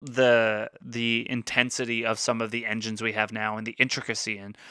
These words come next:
and the vehicles and, and everything that we have now on the go, that, like,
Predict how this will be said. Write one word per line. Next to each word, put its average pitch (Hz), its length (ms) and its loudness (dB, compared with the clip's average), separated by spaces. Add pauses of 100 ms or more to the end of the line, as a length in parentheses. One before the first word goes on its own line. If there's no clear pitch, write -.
(300)
and 107 380 4
the 107 160 -8
vehicles 120 720 4
and, 101 260 -14
and 117 160 -10
everything 123 320 0
that 120 80 0
we 113 80 -2
have 117 240 4
now 113 220 -2
on 107 60 -6
the 110 80 -6
go, 107 440 0
that, - 160 -2
like, 110 380 0